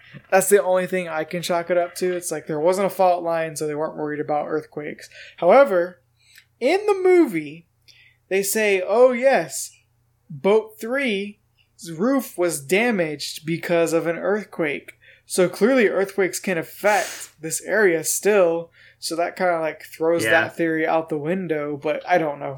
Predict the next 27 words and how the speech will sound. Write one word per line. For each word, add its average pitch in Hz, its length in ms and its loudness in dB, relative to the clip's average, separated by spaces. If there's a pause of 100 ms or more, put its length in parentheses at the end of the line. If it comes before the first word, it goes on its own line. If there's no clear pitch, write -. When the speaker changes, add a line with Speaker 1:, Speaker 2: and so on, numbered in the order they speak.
(500)
Speaker 1:
I 170 120 4
don't 180 180 2
know. 202 360 0
I, 165 260 -6 (260)
they 160 220 -2
just 165 320 -2
knew, 180 180 -2
I 160 140 0
guess. 151 320 -8
I, 165 140 -2 (160)
that's 160 180 0
the 175 120 0
only 160 180 -2
thing 170 200 -4
you 160 80 -4
can 170 180 -6
say. 185 260 2
It's 143 120 -12
like, 143 200 -10
"Oh, 226 140 4
they 202 120 4
knew 202 140 0
somehow." 147 480 -4 (460)
We 196 120 -2
don't 180 180 2
know 151 80 -10
how, 147 300 -14